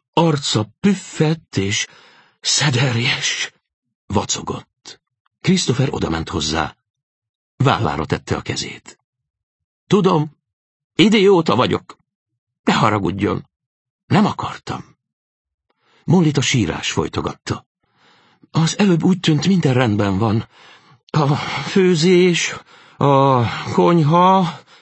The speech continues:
zavarosan, összefüggéstelenül beszélt. És akkor váratlanul megint minden visszatért, akár egy rémálom.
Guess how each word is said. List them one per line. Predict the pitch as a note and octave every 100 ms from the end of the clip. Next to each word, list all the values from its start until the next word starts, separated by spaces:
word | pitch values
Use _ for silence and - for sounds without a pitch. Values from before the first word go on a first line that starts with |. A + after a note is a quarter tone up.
| _ _ _
zavarosan, | - B2 A2+ G#2+ A2 A#2 C3+
összefüggéstelenül | B2+ - E2 - D#2+ F2 - G2+ E2+ D#2+
beszélt. | D2+ - - - - - _ _ _ _
És | - F#3+ -
akkor | F3 - D3
váratlanul | G#3+ G#3 F#3+ - F#3+ F#3 F3 - - - _ _
megint | G3 G#3 F3 E3
minden | E3+ B3 A3 F3 D3+
visszatért, | C#3+ C#3 - D3 F3 D#3 C#3+ - - - - -
akár | - G3+ D3+
egy | C#3+ B2
rémálom. | D3+ C3 - G#2+ - A2+